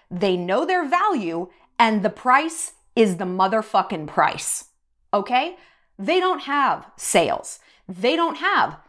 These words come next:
sample things. They don't put them in T J Maxx. You want Gucci, you go to Gucci, you pay what Gucci asks you to. When have you seen someone be like, "Oh, it's, yeah, no, it's, like,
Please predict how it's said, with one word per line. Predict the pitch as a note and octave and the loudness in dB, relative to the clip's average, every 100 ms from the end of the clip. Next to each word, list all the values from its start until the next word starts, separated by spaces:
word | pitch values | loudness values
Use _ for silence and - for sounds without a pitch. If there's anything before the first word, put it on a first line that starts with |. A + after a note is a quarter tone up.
| _ | _
sample | - - B3+ B3+ B3 A3 | -10 -2 0 2 0 0
things. | F#3 D#3 C#3+ | -2 -2 -4
They | E3+ C#4 | -4 0
don't | F4+ E4+ - | 0 -2 -4
put | - G4 - | -2 0 0
them | G#3+ - | -2 0
in | A#3 A3 | 2 0
T | A3+ G3+ | 0 0
J | F3+ D#3+ | 0 0
Maxx. | D3+ - - _ _ _ | -4 -10 -14 _ _ _
You | G3 C#4+ | -2 2
want | D#4+ F4+ B3 | 2 0 0
Gucci, | C#4 - C4+ C4 - _ | -2 -2 -6 -6 -12 _
you | G3 A3+ A#3+ | -4 0 2
go | B3 D4 | 2 2
to | |
Gucci, | B3+ G#3+ G#3 G#3+ F#3 F#3 - _ | 0 0 0 0 -2 -2 -10 _
you | F3+ G3 B3 | -4 0 0
pay | A#3+ G#3 | 2 2
what | G#3 | 0
Gucci | F3+ E3 F3+ | 0 0 0
asks | D#3 C3 - - | 0 0 -4 -10
you | C#3 | -10
to. | - - - _ _ _ _ _ _ _ _ _ - | -10 -12 -16 _ _ _ _ _ _ _ _ _ -14
When | F#3 C4+ A#4+ G#4 C4 A#3 | -2 0 2 0 -2 -2
have | A#3 A3 | 0 2
you | A3 | 0
seen | G#3 F#3+ F#3 | -2 -4 -2
someone | - E3+ E3 D#3+ | -2 0 -2 -2
be | A3+ | -2
like, | A#3+ - | -2 0
"Oh, | D#4 E4 D4+ | 0 2 0
it's, | - - | -6 -10
yeah, | C#4+ C#4 A3+ A#3 | -2 0 0 0
no, | C#4+ | 0
it's, | F4 | 0
like, | F4+ | 0